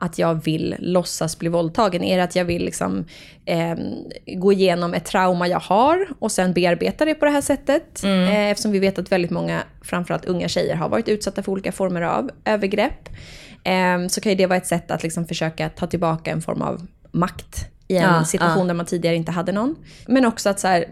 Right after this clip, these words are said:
Speaker 1: de som då vill, om det nu är så att man har som idé att man vill våldta,
Speaker 2: Ja.
Speaker 1: eh, fast ja, alltså jag fattar inte det här, för att jag tycker att det är så bisarrt. För, för mig
Speaker 2: Mm.
Speaker 1: är liksom så här, jag har jobbat med de här frågorna så mycket, så för
Speaker 2: Mm.
Speaker 1: mig så är det så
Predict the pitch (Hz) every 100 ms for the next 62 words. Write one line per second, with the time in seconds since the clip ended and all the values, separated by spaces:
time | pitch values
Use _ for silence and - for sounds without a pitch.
0 | 202 202 185 180 185 175 165 262 330 285
1 | 208 - - - 202 185 185 180 170 165
2 | 170 170 175 - 170 180 175 170 165 233
3 | 277 190 190 - - - - - - -
4 | 180 175 160 156 - - 220 - 196 180
5 | 185 196 214 - - 180 - - - -
6 | - - - - - - - - - -
7 | - - - 208 214 247 240 262 - 247
8 | 160 156 151 - - - - 220 226 233
9 | 202 185 190 185 214 - - - 220 220
10 | 247 240 196 190 180 180 175 175 170 -
11 | - - - - - - - - - 214
12 | 208 202 302 180 285 320 165 - 185 165
13 | 190 170 175 - 160 - 202 196 196 220
14 | 220 214 214 190 185 175 - - 180